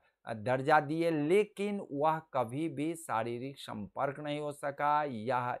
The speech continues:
एक, अ, भावना के प्रति जिस तरह से मीरा कृष्ण के प्रति थी,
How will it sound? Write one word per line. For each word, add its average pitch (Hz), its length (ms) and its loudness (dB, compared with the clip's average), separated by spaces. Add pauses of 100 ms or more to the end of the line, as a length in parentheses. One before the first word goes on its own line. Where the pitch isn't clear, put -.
(100)
एक, 123 260 -6 (460)
अ, 120 180 4
भावना 143 680 4
के 143 200 -4
प्रति 135 420 -8
जिस 123 280 -6
तरह 123 180 -2
से 117 220 -6
मीरा 139 500 2
कृष्ण 151 440 -8
के 131 140 -4
प्रति 113 360 -10
थी, 107 340 -8